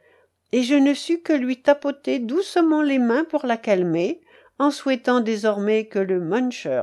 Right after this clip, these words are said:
Hotel fût tout près de là. La voiture s'arrêta enfin. Il me sembla convenable de prendre cette dame dans mes bras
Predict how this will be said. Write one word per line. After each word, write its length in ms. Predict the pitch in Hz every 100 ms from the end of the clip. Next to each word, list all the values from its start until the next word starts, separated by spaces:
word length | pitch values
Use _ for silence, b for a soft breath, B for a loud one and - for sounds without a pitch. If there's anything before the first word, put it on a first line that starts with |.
| -
Hotel 600 | 269 277 - 190 254 233 - b b
fût 320 | - 208 - _ _ _ -
tout 200 | 320 294
près 380 | - - 330
de 100 | 214
là. 300 | 131 165 - _ _ _ _ _ _ _ _ _ _ _ _ -
La 180 | 220 220
voiture 400 | 208 214 214 196
s'arrêta 540 | - 180 180 180 170
enfin. 340 | 147 143 - - _ b b b b b b b b
Il 140 | 208
me 120 | 233 247
sembla 420 | 262 247 240 247
convenable 680 | 247 240 226 220 208 269 294
de 80 | 254
prendre 440 | - 208 208 196
cette 300 | - 190 208
dame 380 | 180 175 175 175
dans 160 | 180
mes 160 | 190 226
bras 420 | 214 214 262 320